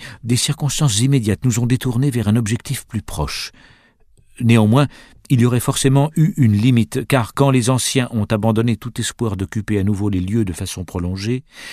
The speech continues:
ils ont nécessairement mis fin à toute décoration murale.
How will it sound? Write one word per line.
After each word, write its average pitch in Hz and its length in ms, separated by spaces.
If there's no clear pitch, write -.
ils 120 240
ont 135 80
nécessairement 139 760
mis 131 180
fin 156 400
à 113 80
toute - 220
décoration 104 580
murale. 95 600